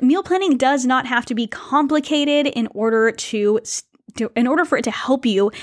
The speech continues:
to maintain a budget-friendly kitchen. So that is what we are going to talk about today. We are going to talk about budget-minded meal planning. So we'll also talk a little bit towards the end on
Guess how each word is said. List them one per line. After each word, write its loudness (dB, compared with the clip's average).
to 2
maintain 0
a 2
budget-friendly -2
kitchen. -6
So 0
that -2
is 4
what -4
we 2
are 4
going -2
to 2
talk -4
about -4
today. -8
We 4
are 2
going 2
to -4
talk -2
about -2
budget-minded -2
meal 0
planning. -6
So 2
we'll -4
also 0
talk 0
a 2
little 0
bit 2
towards 0
the -2
end 2
on -2